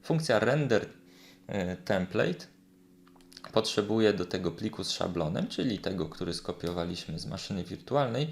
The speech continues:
oraz opcjonalnych parametrów, które zostaną wstawione w ten szablon. W przykładzie jedynym parametrem jest data systemowa przekazana do funkcji jako zwykły łańcuch znaków.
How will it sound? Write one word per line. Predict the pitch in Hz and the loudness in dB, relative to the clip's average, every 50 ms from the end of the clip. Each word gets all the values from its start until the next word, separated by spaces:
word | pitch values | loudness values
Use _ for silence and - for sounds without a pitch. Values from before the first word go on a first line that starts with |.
| - - - - - - | -6 -12 -14 -14 -8 -2
oraz | - 185 180 165 165 | 2 2 2 4 4
opcjonalnych | 143 139 - - - 110 107 110 110 107 107 107 - | 2 0 0 0 -2 0 2 4 4 4 2 0 -4
parametrów, | - 98 95 92 87 87 80 78 80 - - - 165 160 - - - - - - | -2 0 0 2 2 0 0 -2 -2 -2 -2 -2 -2 -2 -4 -12 -16 -18 -18 -10
które | - - 185 170 | -2 0 0 2
zostaną | 135 117 110 - - 123 123 120 120 | 2 0 -2 2 2 2 4 2 2
wstawione | 117 - - - - 98 92 98 95 95 95 92 | 0 0 -2 0 0 0 2 2 2 2 2 0
w | - | -2
ten | - - 87 90 | -2 -4 -4 -4
szablon. | 87 - - - - - 80 73 64 - - - - - - - - | -2 -4 -2 -2 -4 -4 -4 -8 -8 -10 -14 -16 -20 -20 -20 -18 -14
W | |
przykładzie | - - - 117 - - 92 156 147 139 | -8 -4 -4 0 2 2 2 4 4 2
jedynym | 131 120 120 147 165 160 135 | 2 2 2 2 2 2 4
parametrem | - 117 107 104 98 104 87 80 - - - 135 151 160 160 160 - | 4 4 4 4 2 2 0 -2 -2 -2 -2 0 2 2 2 0 -2
jest | - - 107 101 101 - 113 | -2 -2 0 0 -2 -2 2
data | 113 110 110 110 - 95 | 4 4 4 4 2 -4
systemowa | - - - - - - 87 95 101 110 107 | -4 -6 -8 -8 -6 -4 -2 0 2 2 0
przekazana | - - - 104 - - - 87 92 92 92 92 87 | 0 -2 -4 -6 -6 -4 -4 -2 -2 -2 -2 -2 -2
do | 87 87 | -4 -4
funkcji | - - - 95 90 90 - - - - - 92 90 - - - - - - - - | -6 -4 -4 -4 -4 -4 -8 -10 -10 -6 -6 -6 -6 -8 -12 -16 -18 -18 -14 -8 -4
jako | 95 92 87 87 - - - 95 | -2 -2 -2 -2 -4 -4 -4 -4
zwykły | 90 87 87 82 78 80 - 87 87 | -4 -4 -6 -8 -8 -6 -4 -4 -2
łańcuch | 82 82 80 82 85 90 - - 90 87 - - - - - - - - - - - - - - - - - - - | -2 -2 -4 -4 -6 -8 -8 -8 -8 -8 -10 -16 -20 -20 -20 -20 -20 -20 -20 -20 -20 -20 -20 -20 -20 -20 -20 -12 -6
znaków. | 113 107 - 92 85 78 78 - - - - - | -2 0 2 2 2 0 -2 -8 -12 -14 -16 -18